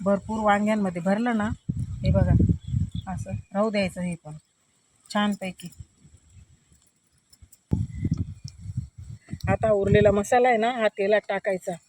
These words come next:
तो तेलात टाकला की थोडंसं आपण त्याला हलवून घेऊ असं,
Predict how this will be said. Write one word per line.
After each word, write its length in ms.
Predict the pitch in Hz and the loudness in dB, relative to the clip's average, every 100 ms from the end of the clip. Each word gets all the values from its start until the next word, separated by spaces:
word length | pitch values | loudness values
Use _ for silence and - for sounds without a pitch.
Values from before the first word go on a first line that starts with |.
| _ _ _ 214 | _ _ _ -8
तो 60 | |
तेलात 300 | 202 214 220 - | 0 2 2 0
टाकला 280 | 214 254 247 | -2 0 0
की 160 | 247 240 - - - - | 0 -6 -8 -20 -16 -2
थोडंसं 300 | 214 208 220 | 0 0 -2
आपण 300 | 208 208 240 - - - - | -2 -2 -4 -2 0 2 6
त्याला 180 | 214 208 | 6 6
हलवून 360 | 226 214 190 | 4 4 4
घेऊ 140 | 190 170 | 2 2
असं, 280 | 165 160 | 0 -2